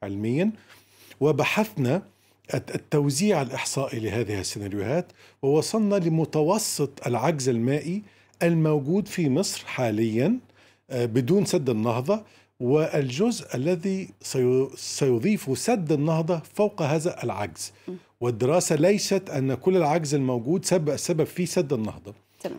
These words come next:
Speaker 1: ووصلنا في الدراسة أن متوسط العجز المائي في العشر سنوات القادمة خلال م-، السيناريوهات المختلفة لعملية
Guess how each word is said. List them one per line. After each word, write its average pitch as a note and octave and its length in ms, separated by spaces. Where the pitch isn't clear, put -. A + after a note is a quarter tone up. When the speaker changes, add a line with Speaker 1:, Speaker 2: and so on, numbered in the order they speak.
Speaker 1:
ووصلنا G3 680
في - 80
الدراسة A#2+ 480
أن E3+ 140
متوسط E3 720
العجز B2+ 320
المائي A#2+ 400
في E3+ 460
العشر B2+ 360
سنوات C3+ 520
القادمة B2+ 600
خلال E3 560
م-، D3+ 100
السيناريوهات C#3 720
المختلفة D3 540
لعملية A2 340